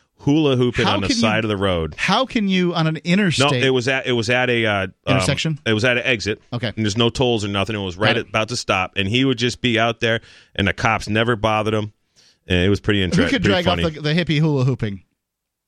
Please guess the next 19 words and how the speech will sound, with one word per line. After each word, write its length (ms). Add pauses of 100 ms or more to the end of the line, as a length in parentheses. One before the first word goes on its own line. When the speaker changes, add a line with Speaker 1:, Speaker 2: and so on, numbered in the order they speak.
(240)
Speaker 2:
Um, 320 (340)
let 60
me 80
go 140
on 220
here 240
with 220
the, 280
uh, 60
the 120
speech. 260
Uh, 140
say 200
in 200
December 320
thirteen, 460
President 380
Obama 220
described 480